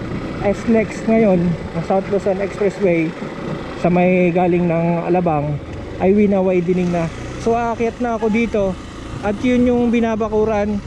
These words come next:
Tapos ito naman yung samintado na. May vlog naman na tayo nito, kaya nga lang isiningit natin yung ano, yung binabakuran na yan ay sa ting napakalawak. Tapos ito nga yung expressway na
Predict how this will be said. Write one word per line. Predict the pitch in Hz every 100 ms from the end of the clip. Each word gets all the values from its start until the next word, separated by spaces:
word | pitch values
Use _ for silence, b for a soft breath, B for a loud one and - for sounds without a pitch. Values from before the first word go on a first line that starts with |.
| - - -
Tapos | 208 202 208
ito | 240 202 226
naman | 220 226 214
yung | 226 208
samintado | 220 214 214 208 196 214
na. | 202 180 - - - -
May | 202
vlog | 202 233 220
naman | 233 233
na | 233
tayo | 226 220
nito, | 220 226 214
kaya | 190 202 196
nga | 208
lang | 196 202
isiningit | 180 214 208 208 214
natin | 202 196 190 185
yung | 185 180 - 185
ano, | 185 175 175
yung | 175 180
binabakuran | 175 175 180 175 180 180
na | 180 170
yan |
ay | 160
sa | 160
ting | 160 165
napakalawak. | 156 160 156 160 160 151 147 - - - - - -
Tapos | 190 185 202 202 190 - - - - - 214
ito | 240
nga | 226 233 233
yung | 226
expressway | 233 208 156 220 - 220 214
na | 208 196 190